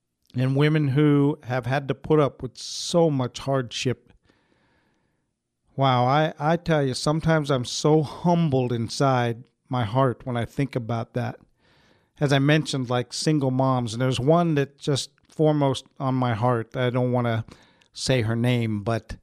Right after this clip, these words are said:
uh, I know this woman very, very well. And I have the highest admiration for her because I have watched her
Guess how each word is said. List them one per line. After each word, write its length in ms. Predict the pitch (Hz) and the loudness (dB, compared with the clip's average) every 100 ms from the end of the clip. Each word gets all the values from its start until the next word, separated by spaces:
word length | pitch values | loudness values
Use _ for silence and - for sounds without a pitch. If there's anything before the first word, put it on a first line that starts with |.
| _ _ _ _ _ _ _ _ _ - | _ _ _ _ _ _ _ _ _ -6
uh, 40 | 123 | -2
I 260 | 123 117 | 0 2
know 220 | 117 135 | 2 2
this 280 | 131 127 - | 2 0 -4
woman 340 | 131 127 117 110 | -4 -2 -2 -2
very, 440 | 98 151 135 123 | 2 4 4 0
very 300 | 113 117 113 | -2 0 0
well. 440 | 113 117 110 101 - _ - _ _ _ _ _ _ _ _ _ | -2 -2 -4 -6 -16 _ -20 _ _ _ _ _ _ _ _ _
And 720 | 139 123 123 123 120 120 123 _ _ _ _ _ _ _ _ _ _ _ _ | -4 0 2 2 0 -4 -8 _ _ _ _ _ _ _ _ _ _ _ _
I 220 | 123 143 | 0 4
have 560 | 147 123 151 147 139 135 | 4 2 0 2 0 -2
the 140 | 131 | -2
highest 760 | 123 - - 156 151 131 113 - - | -2 -4 -2 2 2 0 -4 -10 -6
admiration 880 | 127 123 131 123 123 127 - 123 110 | -4 -2 -2 0 0 -2 -4 -8 -8
for 280 | - 117 | -6 -6
her 360 | 110 - 120 113 | -4 0 2 2
because 460 | 104 117 - 123 120 | -2 -6 -4 -2 0
I 160 | 120 | 0
have 400 | 117 123 117 107 | 2 0 -2 -4
watched 640 | 107 117 120 120 123 - - | -6 -2 0 0 -2 -8 -10
her 360 | - 120 117 | -4 -4 -4